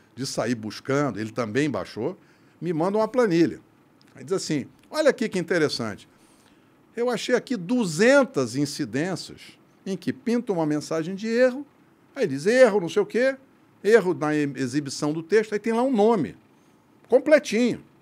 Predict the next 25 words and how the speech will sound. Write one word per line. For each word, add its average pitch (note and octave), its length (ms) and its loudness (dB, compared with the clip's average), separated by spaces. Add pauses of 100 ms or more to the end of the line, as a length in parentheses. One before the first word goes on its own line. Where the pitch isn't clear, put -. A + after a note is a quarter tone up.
(1040)
Roberto, G#3 560 6
não F#3 80 -8
sei F#3 120 -4
o E3 40 -4
quê, G#3+ 140 4
não A3+ 120 0
sei F3+ 120 -6
o E3 40 -6
quê, G#3+ 100 -2
não A3+ 80 -2
sei F3 100 -8
o G#3 80 2
quê, C3+ 80 2
João, A3+ 640 0 (240)
nome C#4 340 2
da B2+ 120 -2
pessoa. B2 480 -6 (720)
Falei, D#3 160 -18
"Rapaz, E3 520 -12
mas G#2+ 140 -14
tem D#3 120 -12
o D3 60 -6
nome G3+ 220 -4
da F3 120 0
pessoa." D3+ 380 -8